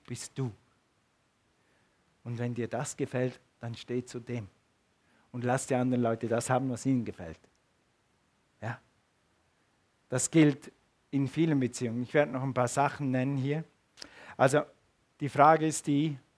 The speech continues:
musst du Dinge haben, die alle Leute haben? Oder hast du gedacht, ich mache es auf meine Art? Oder hast du es my way gemacht? Wer hat schon etwas mal my way gemacht und es ging schief?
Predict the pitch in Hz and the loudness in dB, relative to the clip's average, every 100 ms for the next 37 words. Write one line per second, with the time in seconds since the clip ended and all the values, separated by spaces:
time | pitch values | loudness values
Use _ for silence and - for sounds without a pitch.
0 | _ _ - 143 170 - 165 147 151 165 | _ _ -8 -2 -2 -2 -4 2 2 4
1 | 160 151 156 151 147 135 139 113 131 131 | 4 6 4 0 -4 0 0 2 2 2
2 | 127 131 123 110 104 95 85 - _ _ | 2 -2 -4 -4 -4 -8 -14 -20 _ _
3 | _ _ _ _ _ _ _ - 139 135 | _ _ _ _ _ _ _ -2 2 6
4 | 147 180 - 185 175 147 143 165 - - | 8 8 4 0 2 6 8 8 6 -8
5 | - 151 - 151 156 160 143 143 131 135 | -4 -2 0 2 2 4 2 2 0 0
6 | 143 156 139 143 151 - - _ _ _ | 0 0 -2 -4 -4 -10 -20 _ _ _
7 | _ _ - 127 131 139 - 143 131 123 | _ _ -2 6 8 8 4 2 2 2
8 | - _ - 120 123 120 127 135 135 135 | -8 _ -8 -2 0 2 4 2 2 0
9 | 117 120 117 113 113 117 104 87 - - | 0 0 0 -2 -4 -6 -8 -8 -4 10
10 | 160 170 175 175 170 165 160 151 143 147 | 12 12 10 4 0 0 4 4 6 6
11 | 139 135 - 135 135 156 156 147 151 147 | 6 4 -2 6 8 8 6 8 6 6
12 | 147 147 147 - 143 135 - 147 131 151 | 4 2 2 0 2 2 4 2 2 2
13 | 160 | 0